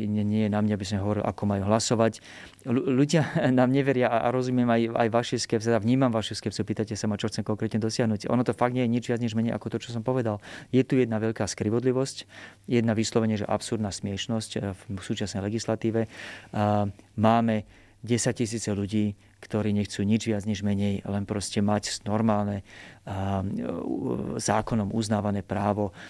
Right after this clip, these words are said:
a, vykonávať aktívne svoju náboženskú činnosť, ktorú veria. A my im to fa-, právo upierame jedným smiešne nastaveným, drakonicky, zbytočne, a, konzervatívne, a ne-, nemyslím to v hodnotovom zmysle, myslím v zmysle, že, že, že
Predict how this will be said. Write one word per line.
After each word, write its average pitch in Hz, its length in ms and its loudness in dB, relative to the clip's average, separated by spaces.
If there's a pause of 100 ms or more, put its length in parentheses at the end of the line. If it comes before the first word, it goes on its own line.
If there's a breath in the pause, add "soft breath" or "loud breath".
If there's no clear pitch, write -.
(160 loud breath)
a, 101 160 -6
vykonávať 101 480 -2
aktívne 98 400 -2
svoju 101 320 -4
náboženskú 98 480 -6
činnosť, 98 320 -6
ktorú 95 160 -6
veria. 110 320 2 (480 loud breath)
A 98 160 0
my 131 160 6
im 127 80 2
to 107 160 0
fa-, 104 160 2
právo 104 400 0
upierame 113 560 2
jedným 104 160 -2
smiešne 101 480 -4
nastaveným, 95 560 -4
drakonicky, 98 560 -2
zbytočne, 101 640 -4
a, 101 640 -4
konzervatívne, 104 640 -2
a - 80 -4
ne-, 117 320 -2
nemyslím 107 240 -2
to 98 160 -4 (320)
v - 160 -20
hodnotovom 110 320 4
zmysle, 101 320 -4
myslím 104 240 -6
v 104 80 -6
zmysle, 104 200 -4 (520 loud breath)
že, 113 180 -8
že, 110 220 0
že 107 120 0